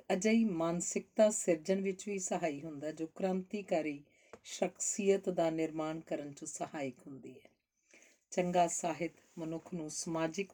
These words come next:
ਤੌਰ ਵਿੱਚ ਅੱਗੇ ਵਧਣ ਦੀ ਪ੍ਰੇਰਨਾ ਵੀ ਦਿੰਦਾ ਹੈ, ਪਰ ਇਹ ਪ੍ਰੇਰਨਾ ਕੋਈ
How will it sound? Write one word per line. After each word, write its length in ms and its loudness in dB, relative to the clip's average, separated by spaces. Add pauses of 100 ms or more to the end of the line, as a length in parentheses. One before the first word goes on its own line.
ਤੌਰ 240 -2
ਵਿੱਚ 260 -6
ਅੱਗੇ 220 -6
ਵਧਣ 320 -8
ਦੀ 120 -10
ਪ੍ਰੇਰਨਾ 500 -4
ਵੀ 140 -4
ਦਿੰਦਾ 300 -8
ਹੈ, 100 -20 (800)
ਪਰ 100 10
ਇਹ 120 10
ਪ੍ਰੇਰਨਾ 520 6
ਕੋਈ 180 -2